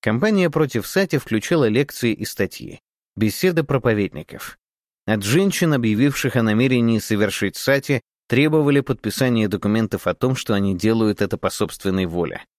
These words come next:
Постепенно в одном штате за другим вводились законы, запрещавшие сати. Индейцы оспаривали этот запрет в судебном порядке. В сегодняшней Индии существует закон, по которому судебная ответственность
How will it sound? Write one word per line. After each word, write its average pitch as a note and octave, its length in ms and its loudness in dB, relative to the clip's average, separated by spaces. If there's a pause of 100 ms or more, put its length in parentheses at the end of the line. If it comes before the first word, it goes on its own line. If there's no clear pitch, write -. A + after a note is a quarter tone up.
(440)
Постепенно G3+ 580 2
в C3+ 80 2
одном D3+ 280 2
штате C#3 400 -2
за G#2 140 2
другим B2 400 0
вводились A2+ 480 0
законы, E3+ 500 0 (240)
запрещавшие C#3+ 960 0
сати. - 460 -10 (580)
Индейцы C#3+ 520 2
оспаривали A#2 580 2
этот F#2+ 240 0
запрет D3 440 0
в - 80 -14
судебном G#2+ 560 0
порядке. - 540 -4 (680)
В - 60 -10
сегодняшней E3 500 2
Индии E3+ 500 2 (320)
существует C#3+ 680 0
закон, B2 440 2
по - 100 -2
которому B2 480 2
судебная A2 600 0
ответственность C#3+ 680 -2